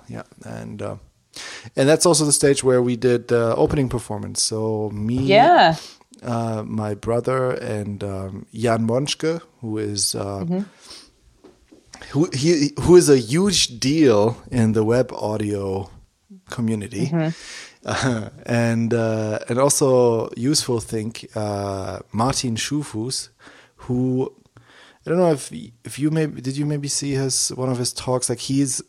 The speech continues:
Speaker 1: he is, he has written, um, something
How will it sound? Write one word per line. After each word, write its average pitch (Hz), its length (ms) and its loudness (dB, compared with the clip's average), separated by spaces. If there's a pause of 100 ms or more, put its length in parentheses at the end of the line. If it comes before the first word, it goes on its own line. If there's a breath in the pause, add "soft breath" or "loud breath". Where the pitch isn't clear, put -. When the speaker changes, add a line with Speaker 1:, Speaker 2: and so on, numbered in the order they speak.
Speaker 1:
he 131 300 -8
is, 123 300 -6 (280)
he - 420 -12
has 135 340 0
written, 175 560 0 (840 soft breath)
um, 107 580 -4 (520)
something 147 600 0